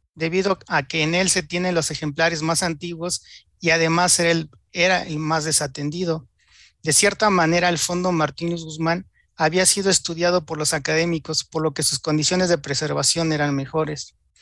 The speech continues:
Para este trabajo, se recibió el apoyo de uno de los restauradores nacionales más reconocido, quien se desempeña desde hace muchos años como el conservador del Fondo Antiguo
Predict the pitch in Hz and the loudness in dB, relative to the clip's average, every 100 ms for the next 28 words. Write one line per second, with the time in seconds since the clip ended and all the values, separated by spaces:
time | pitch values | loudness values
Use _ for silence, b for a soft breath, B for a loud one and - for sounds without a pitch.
0 | b b b b b _ _ _ 156 156 | b b b b b _ _ _ 2 4
1 | 160 - 190 175 170 170 - 180 185 - | 4 2 0 2 4 4 0 -8 -12 -14
2 | _ _ _ _ _ _ - - 160 156 | _ _ _ _ _ _ -2 0 4 4
3 | 165 175 175 170 180 180 165 175 190 190 | 4 4 4 2 0 2 2 2 2 2
4 | 170 147 139 139 - 147 151 151 170 170 | 2 -2 -4 -4 0 2 2 2 2 2
5 | 156 - 151 156 165 156 156 170 - 147 | 0 0 0 0 0 0 0 -2 -4 -4
6 | 139 165 165 170 - B B B B - | -2 -2 -2 -4 -6 B B B B 0
7 | 151 156 151 147 156 - 180 190 185 156 | 2 4 2 2 -2 0 0 2 0 0
8 | 147 165 156 175 175 - 170 - 175 175 | 0 0 2 0 -2 -4 -4 -2 -2 0
9 | - 156 151 143 151 147 151 156 160 170 | -2 -4 -6 -2 0 2 2 2 0 0
10 | 165 - 175 175 170 160 165 170 | -4 -2 -4 -2 -4 -4 -4 -4